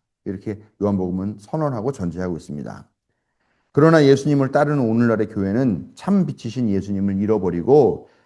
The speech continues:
가스 등불빛과 참빛 사이의 어느 지점에서 방황하고 있는 것처럼 보입니다.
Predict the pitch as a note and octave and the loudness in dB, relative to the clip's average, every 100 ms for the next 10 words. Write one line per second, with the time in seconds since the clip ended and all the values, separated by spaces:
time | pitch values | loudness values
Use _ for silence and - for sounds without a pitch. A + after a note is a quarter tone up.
0 | _ _ D#3 D#3+ F3 D#3+ D3+ C#3 B2+ B2 | _ _ -2 -2 -2 -2 -2 -2 -2 -2
1 | B2 A2 - _ A#2+ D3 F#3+ - - F#3 | -4 -10 -10 _ 2 2 2 -8 -4 -2
2 | D#3+ D#3 - B2+ B2 A#2 - A2+ A#2+ A2+ | -2 -4 -4 -4 -2 -2 -2 0 0 -4
3 | - G2 F2 E2 - G#2 G#2 G2+ F#2+ F#2+ | -6 -4 -6 -12 -10 -6 -6 -6 -6 -4
4 | F2+ F2+ - - E2+ F#2 - - E2 - | -4 -6 -10 -14 -12 -12 -12 -12 -14 -18
5 | - _ | -20 _